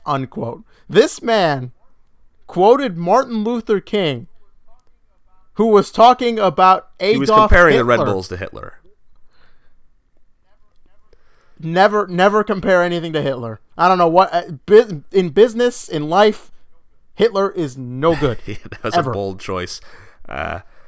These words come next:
Speaker 2: it'll, it pro-, it'll probably work. The Red Bulls probably don't want anything to do with him.
Speaker 1: This guy, this guy needs a new agent. Kaku, yeah, everyone wants to talk about Kaku Watch.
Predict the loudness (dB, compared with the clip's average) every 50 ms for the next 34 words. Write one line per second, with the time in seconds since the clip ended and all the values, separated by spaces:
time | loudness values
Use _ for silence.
0 | -20 -20 -20 -14 -10 -6 -6 -4 -2 -2 -2 -2 -2 -2 -4 -2 -2 -2 0 0
1 | 0 0 0 0 0 2 0 0 0 -4 -10 -6 -4 -4 -4 -4 -6 -6 -4 -4
2 | -2 -2 -2 -4 -4 -6 -6 -6 -6 -8 -8 -8 -8 -8 -8 -8 -10 -12 -12 -14
3 | -14 -14 -14 -14 -14 -14 -14 -14 -14 -16 -16 -16 -16 -18 -18 -18 -20 -20 -20 -20
4 | -20 -20 -20 -18 -18 -18 -18 -20 -20 -20 -18 -18 -18 -18 -18 -18 -18 -10 -2 0
5 | 0 0 2 2 2 4 4 4 2 0 -2 0 0 0 0 0 -2 -4 -4 -6
6 | -4 -4 -4 -4 -6 -8 -8 0 2 2 2 4 2 0 0 0 -2 -4 -2 -2
7 | -2 -2 0 0 -2 0 -2 -2 -2 0 0 0 2 0 -4 -2 0 0 0 2
8 | 0 0 2 4 4 4 4 2 -2 -6 -12